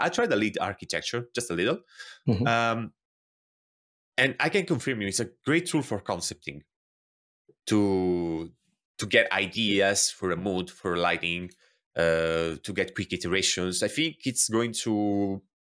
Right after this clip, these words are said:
Speaker 1: you know, I, I think it's going to enhance a lot the quality of the work, and the quality of the work was already very high. Uh, there's a lot of firms that do a great job doing images nowadays, to the point that I think it doesn't make sense anymore to compete on the quality of the images that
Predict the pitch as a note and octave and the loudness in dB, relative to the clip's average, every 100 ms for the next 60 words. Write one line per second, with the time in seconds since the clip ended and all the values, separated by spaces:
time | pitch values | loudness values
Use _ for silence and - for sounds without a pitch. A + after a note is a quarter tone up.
0 | _ _ - - _ _ _ _ _ _ | _ _ -18 -18 _ _ _ _ _ _
1 | _ _ _ _ - B2 B2 G#2 A2 A#2 | _ _ _ _ 0 6 6 6 0 -2
2 | A#2+ D#3 D#3 - - C3+ C3 A2+ G#2 G#2+ | -2 0 2 2 2 0 0 -4 -2 0
3 | G#2 G2+ G2 F#2 E2+ E2+ - E2+ D#2+ D#2+ | 2 2 2 0 0 -6 -2 0 0 -4
4 | - D#2+ E2+ D2+ - F2 F2+ F#2+ A#2 B2+ | -8 -6 -2 -2 -2 -6 -4 -2 0 0
5 | B2 G2+ F#2 F#2+ F#2+ G2 - - - F#2+ | -2 -2 -2 2 2 2 -6 -20 -4 0
6 | F2+ F2+ F#2 E2+ E2+ D#2+ C#2+ C2+ B1+ _ | 0 0 -2 0 0 -2 -6 -10 -18 _
7 | _ _ _ _ _ _ F2+ F2 E2+ F2 | _ _ _ _ _ _ 2 4 4 2
8 | E2+ G2 F#2 G2 A2 A#2 - - G#2 - | 0 0 2 2 2 2 -2 -2 0 0
9 | F2+ E2+ _ - F#2 E2+ F#2+ F2+ F2+ F#2+ | -4 -6 _ 0 0 0 -2 -2 2 2
10 | F2+ - F2 E2 F2 F#2 G#2+ - G#2+ G#2 | 2 0 -6 -4 -6 -2 -2 0 0 0
11 | G#2 G#2 G#2+ - - _ _ _ - F#2+ | 0 0 0 -2 -6 _ _ _ -4 -2
12 | G2+ A#2 G#2+ F#2+ F#2 - A2 - - G2 | 2 2 2 0 0 -4 -10 -6 -2 -2
13 | G2 G2 - F#2 - F2 F#2 F2+ - - | -2 -4 -4 -4 -4 -4 -4 -4 -6 -10
14 | E2+ F2+ F2 F2 E2 - F#2 E2+ E2 F2 | -8 -8 -6 -6 -6 -4 0 0 0 -4
15 | D#2 - E2 D#2 D2+ - C#2+ | -6 -8 -8 -8 -8 -8 -8